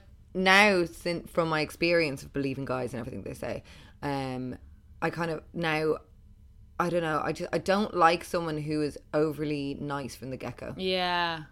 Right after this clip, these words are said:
Speaker 1: Who is kind of, I don't, and I also don't like a guy who tells everyone how nice he is. Like, when he first went into the villa, he's like, "I'm a nice guy.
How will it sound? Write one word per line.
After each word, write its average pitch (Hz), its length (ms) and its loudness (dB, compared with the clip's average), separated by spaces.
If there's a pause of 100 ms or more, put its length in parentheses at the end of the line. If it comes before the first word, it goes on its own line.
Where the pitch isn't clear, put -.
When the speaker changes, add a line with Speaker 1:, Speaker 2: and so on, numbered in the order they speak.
(120)
Speaker 1:
Who 160 180 2
is 156 300 0
kind 160 200 -4
of, 147 220 -8 (540)
I 190 80 6
don't, 202 120 2
and 226 120 6
I 214 80 6
also 262 320 8
don't 240 180 4
like 214 140 0
a 180 60 -10
guy 175 200 2
who 165 160 -6 (240)
tells 185 540 2
everyone 160 360 0
how 156 200 -2
nice 143 240 -2
he - 80 -8
is. - 180 -10 (300)
Like, 175 160 -2
when 208 100 4
he 269 60 6
first 440 260 4
went 196 100 2
into 175 220 -2
the 165 60 -4
villa, 160 180 4
he's 151 140 -2
like, - 100 2
"I'm 214 120 6
a - 20 2
nice 190 260 0
guy. 202 260 8